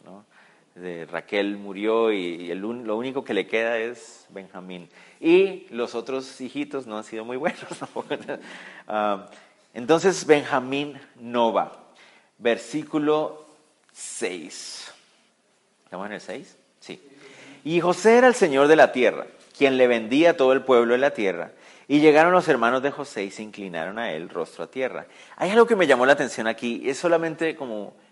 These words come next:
algo práctico que me llamó la atención aquí. Ah, José era el encargado de todo esto. Y con toda seguridad él tuvo que delegarle a muchas personas diferentes responsabilidades.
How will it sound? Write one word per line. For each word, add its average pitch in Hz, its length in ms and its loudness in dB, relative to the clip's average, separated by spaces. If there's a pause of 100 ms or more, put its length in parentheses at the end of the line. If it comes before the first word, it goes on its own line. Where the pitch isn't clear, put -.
(120)
algo 127 340 -4
práctico 110 460 0
que 107 100 -14
me 95 100 -8
llamó 87 220 -6
la 90 80 -6
atención 87 340 -18
aquí. - 220 -20 (540)
Ah, 95 400 -4
José 156 680 4
era 147 140 6
el 151 60 4
encargado 113 720 0
de 110 80 -2
todo 92 240 0
esto. - 260 -10 (880)
Y 120 120 -10
con 107 320 -8
toda 170 260 2
seguridad 127 500 -2
él 127 100 -6
tuvo 131 200 -4
que 127 120 -4
delegarle 120 800 2
a 123 80 -2
muchas 110 360 -8
personas 117 440 -6
diferentes 104 480 -4
responsabilidades. 90 1000 -8